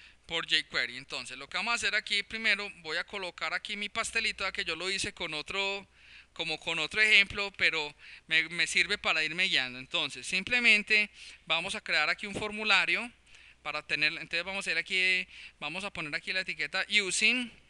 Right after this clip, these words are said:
y aquí le vamos a poner H T M L begging form.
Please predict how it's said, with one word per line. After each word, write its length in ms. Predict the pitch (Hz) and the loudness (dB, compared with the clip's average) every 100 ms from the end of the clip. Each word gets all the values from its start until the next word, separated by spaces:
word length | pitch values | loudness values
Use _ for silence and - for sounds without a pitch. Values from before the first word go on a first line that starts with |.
| - _ _ _ _ - - - - - - | -20 _ _ _ _ -20 -20 -20 -20 -20 -6
y 80 | 190 | -4
aquí 320 | 214 220 208 | -2 0 0
le 100 | 196 | 2
vamos 240 | 160 175 | 0 -2
a 60 | 196 | -8
poner 420 | - 170 170 170 - | -8 -2 0 0 2
H 340 | 190 208 - | 2 2 0
T 260 | - 214 208 | -2 2 4
M 180 | 208 190 | 4 6
L 380 | 165 185 233 247 _ - - - | 6 4 -2 -8 _ -20 -20 -18
begging 380 | 156 160 175 185 | -6 -4 -4 -6
form. 380 | - 139 117 | -6 -6 -8